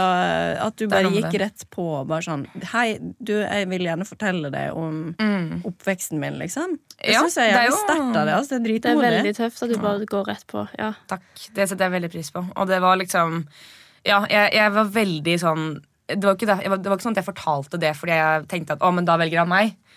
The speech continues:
Speaker 2: Men det var
Speaker 3: Mm.
Speaker 2: mer den følelsen av at da har jeg i hvert fall gitt det
Speaker 1: Mm.
Speaker 2: jeg trenger å gi for
Speaker 3: Mm.
Speaker 2: at han skal kunne klare å velge meg, da.
Speaker 3: Ja.
Speaker 2: Eh, og ikke at på en måte oppveksten skal, eh, definere en hel person, men, ehm,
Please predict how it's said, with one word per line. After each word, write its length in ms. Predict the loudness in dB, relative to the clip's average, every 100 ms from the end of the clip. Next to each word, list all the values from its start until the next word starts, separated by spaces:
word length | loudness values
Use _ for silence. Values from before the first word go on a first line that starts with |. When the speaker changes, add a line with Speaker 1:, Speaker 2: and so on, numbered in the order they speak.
| _
Speaker 2:
Men 100 | 2
det 60 | 6
var 100 | 6
Speaker 3:
Mm. 20 |
Speaker 2:
mer 120 | 6 4
den 160 | 2
følelsen 280 | 0 -2 -2
av 80 | -2
at 140 | 2
da 120 | 4 4
har 120 | 4
jeg 80 | 2
i 40 |
hvert 60 | -2
fall 260 | -4 -4 -6
gitt 560 | -12 -10 -12 _ -14 -10
det 220 | -2 2 4
Speaker 1:
Mm. 60 |
Speaker 2:
jeg 180 | 4 2
trenger 280 | -2 -4 -2
å 40 |
gi 240 | 0 0 -2 _ _
for 220 | -2 2
Speaker 3:
Mm. 40 | 2
Speaker 2:
at 80 | 2
han 160 | 0
skal 180 | -2 -4
kunne 260 | -4 -6 -4
klare 240 | -2 0
å 60 | 0
velge 200 | -2 0
meg, 160 | 0 0
da. 100 | -2 -6 -12
Speaker 3:
Ja. 180 | -6 -4
Speaker 2:
Eh, 680 | -4 -4 0 2 2 2 0
og 80 | 0
ikke 180 | 0 -2
at 100 | -2
på 40 | -2
en 60 | -4
måte 80 | -6
oppveksten 600 | -12 -12 -10 -8 -8 -4
skal, 340 | 0 2 2
eh, 140 | 0
definere 460 | -2 -6 -4 -4 -4
en 60 | -6
hel 120 | -8
person, 360 | -6 -4 -2 0
men, 240 | -2 -4 -8 -16 -20 _ _ -4
ehm, 840 | 0 0 0 -4 -6 -6 -8 -10